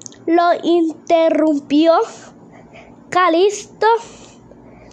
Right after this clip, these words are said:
el Orris. "Oye, Enri-,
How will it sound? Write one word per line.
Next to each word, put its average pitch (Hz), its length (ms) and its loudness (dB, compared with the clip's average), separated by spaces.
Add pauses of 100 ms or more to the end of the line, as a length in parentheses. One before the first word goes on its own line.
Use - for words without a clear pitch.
(1600)
el 359 360 0 (1080)
Orris. 339 760 -2 (760)
"Oye, 359 380 0
Enri-, 311 580 -2